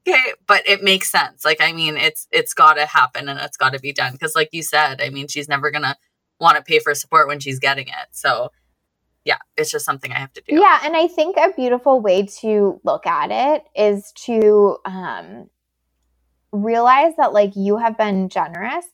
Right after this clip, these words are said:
Speaker 2: but being generous doesn't require you to be generous forever. <laughs>
Speaker 1: Yeah.
Speaker 2: Um, like, meaning just because you've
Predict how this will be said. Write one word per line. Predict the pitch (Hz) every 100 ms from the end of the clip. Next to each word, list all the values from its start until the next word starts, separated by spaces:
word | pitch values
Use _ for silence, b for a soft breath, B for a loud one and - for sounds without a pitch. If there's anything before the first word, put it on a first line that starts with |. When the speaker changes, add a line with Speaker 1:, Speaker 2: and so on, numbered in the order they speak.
| -
Speaker 2:
but | - _ _ _ _ _
being | - 240 349 330
generous | 220 180 190 180
doesn't | 190 180 190 - _ _ _ _
require | 196 208 - - 135 165
you | 180 165 160
to | -
be | 185 156
generous | - 143 92 87 - -
forever. | - - 165 - - 208
<laughs> | 262 - 220 - _ _ _ _ _ _ _ _ _ _ _ _ _ _
Speaker 1:
Yeah. | 165 147 139 139 b b b _ -
Speaker 2:
Um, | 214 180 98 - 185 220 _ _ _ _ _ _ _ _ _ -
like, | 226 214 196 _ _ _ _ _ _ _ -
meaning | 220 226 226 214 208 208 202 202 196 _ _ _ _ _ _ _ _ _ - 208
just | 254 254 -
because | 311 311 254 220
you've | 214 214 202